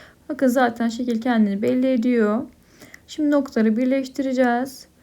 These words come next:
Ve ortaya bir dikdörtgen şekli ortaya çıkacak. A'dan B'ye,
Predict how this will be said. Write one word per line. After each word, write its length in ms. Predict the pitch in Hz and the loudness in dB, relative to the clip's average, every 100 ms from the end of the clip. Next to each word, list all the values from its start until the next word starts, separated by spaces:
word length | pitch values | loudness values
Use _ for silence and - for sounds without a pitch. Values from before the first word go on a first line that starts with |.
| _ _ _ _ 247 | _ _ _ _ -2
Ve 380 | 220 214 202 220 | 4 4 2 -2
ortaya 720 | 269 277 269 269 247 220 220 | 0 0 0 0 2 2 0
bir 260 | 220 254 220 | 0 0 -2
dikdörtgen 840 | 220 - 262 254 - 302 302 285 | -6 -2 0 0 -2 -2 0 0
şekli 440 | 262 - 226 233 | -2 -4 -6 -4
ortaya 480 | 208 196 208 208 208 | -4 -4 -6 -6 -8
çıkacak. 580 | - - 233 - - - - _ _ - - _ _ _ _ _ _ _ _ - - - - - | -10 -14 -14 -14 -16 -20 -20 _ _ -20 -20 _ _ _ _ _ _ _ _ -20 -20 -20 -18 -4
A'dan 520 | 269 247 208 190 180 | 2 2 2 0 0
B'ye, 680 | 185 180 170 185 196 247 294 | 0 0 0 -2 -4 -4 -8